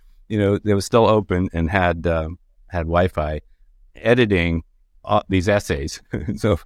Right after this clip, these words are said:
guys were email. So, so what a, what a crazy world. What a, what a marvelous world we live in today, because I could take my family to the Outer Banks during the midst of this cor-,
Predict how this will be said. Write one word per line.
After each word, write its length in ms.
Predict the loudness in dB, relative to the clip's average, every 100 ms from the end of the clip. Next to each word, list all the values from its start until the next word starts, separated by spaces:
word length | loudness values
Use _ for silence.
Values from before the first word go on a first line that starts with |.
| -12 _ _ _ _ 0
guys 220 | 0 2
were 140 | 0 2
email. 260 | 2 2 0
So, 240 | 2 2
so 200 | 2 0
what 200 | 2 2
a, 80 | 2
what 340 | 0 0 0
a 60 | -2
crazy 480 | -2 -2 -2 -2 -2
world. 400 | 0 2 2 2
What 140 | 2
a, 180 | 2 -2
what 160 | -2 -2
a 100 | 0
marvelous 480 | 2 2 2 0 2
world 260 | 0 2
we 120 | 2 0
live 160 | 0
in 80 | -2
today, 240 | -4 -4
because 320 | -4 -4 -4 0
I 180 | 2 2
could 240 | 0 -6
take 220 | -2 -2
my 140 | 0 -2
family 360 | 0 0 0
to 100 | 0
the 120 | -2 2
Outer 180 | 2
Banks 340 | 2 0 -2 -4
during 240 | -2 0
the 60 | 2
midst 200 | 0 0
of 80 | 0
this 220 | 0 -2
cor-, 160 | -8